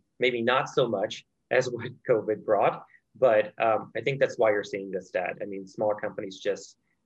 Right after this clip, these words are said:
aren't prepared for that volume in any way, shape, or form that came along with, um,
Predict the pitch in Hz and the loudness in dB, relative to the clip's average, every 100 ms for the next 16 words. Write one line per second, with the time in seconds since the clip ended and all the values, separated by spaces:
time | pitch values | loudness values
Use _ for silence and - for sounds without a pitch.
0 | _ - 107 - 110 - 113 107 101 - | _ -4 -4 -4 -12 -4 0 0 -2 -6
1 | 104 92 95 101 104 101 101 101 _ _ | -4 -4 -2 0 2 0 -6 -12 _ _
2 | _ 107 104 113 113 104 101 98 107 101 | _ -8 -8 -8 -6 -4 -4 -4 -6 -6
3 | 101 - 104 101 101 92 - 101 - _ | -8 -6 -4 -4 -4 -10 -4 -6 -6 _
4 | - 101 95 92 95 92 92 90 90 _ | -12 -10 -8 -8 -8 -8 -6 -6 -10 _
5 | _ _ - 92 90 50 | _ _ -12 -8 -8 -10